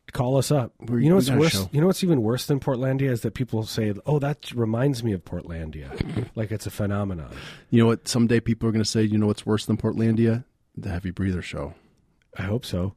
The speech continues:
Speaker 2: That's
Speaker 1: It is
Speaker 2: my,
Speaker 1: worse.
Speaker 2: that is my dream.
Speaker 1: Well, I'm not saying it's better. It's way worse.
Speaker 2: We are worse than them.
Speaker 1: We're idiots, and you're idiots for listening to us.
Speaker 2: <laughs>
Speaker 1: But look,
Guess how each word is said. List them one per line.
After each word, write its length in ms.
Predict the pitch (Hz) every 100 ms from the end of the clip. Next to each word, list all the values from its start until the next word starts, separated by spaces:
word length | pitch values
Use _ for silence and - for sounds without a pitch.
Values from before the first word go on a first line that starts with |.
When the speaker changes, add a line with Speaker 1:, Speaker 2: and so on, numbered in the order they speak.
| _ _
Speaker 2:
That's 120 | - 127
Speaker 1:
It 40 |
is 100 | 143
Speaker 2:
my, 80 | 101
Speaker 1:
worse. 180 | 85 82
Speaker 2:
that 120 | 107
is 100 | 113
my 140 | 104 90
dream. 180 | 131 135
Speaker 1:
Well, 80 |
I'm 120 | 104 147
not 120 | 123
saying 200 | - 120
it's 100 | 104
better. 260 | 117 123
It's 160 | 120 - 151
way 160 | 180
worse. 480 | 110 95 76 - - - _
Speaker 2:
We 120 | 135 143
are 100 | 139
worse 240 | 120 110
than 180 | 113 92
them. 220 | 80 80
Speaker 1:
We're 120 | 147 -
idiots, 440 | 156 139 98 -
and 80 | 117
you're 120 | 127 135
idiots 320 | 147 135 131
for 120 | -
listening 360 | 143 139 127 139
to 160 | 104 90
us. 160 | - -
Speaker 2:
<laughs> 120 | 117 -
Speaker 1:
But 120 | 139
look, 280 | 127 107